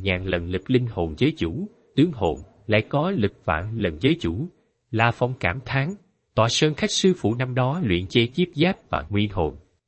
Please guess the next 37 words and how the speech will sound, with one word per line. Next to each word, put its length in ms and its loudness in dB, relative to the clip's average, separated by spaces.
Thật 180 0
ra 420 2
có 160 2
thể 140 0
nói 280 0
là 140 -2
một 220 -4
khối 260 2
hai 260 0
mặt, 220 -2
yêu 240 4
cầu, 420 0
quy 140 6
lực 220 2
đều 320 2
rất 260 -2
gần 240 -2
nhau, 300 -2
chỉ 140 0
là 120 -2
một 240 -6
cái 260 0
thì 160 -2
phụ 260 -2
trợ 280 0
thân 200 -2
thể, 300 -4
một 280 0
cá 200 -2
phụ 320 -2
trợ 140 0
linh 220 0
hồn. 300 -2
La 240 0
Phong 240 0
bây 120 4
giờ 260 0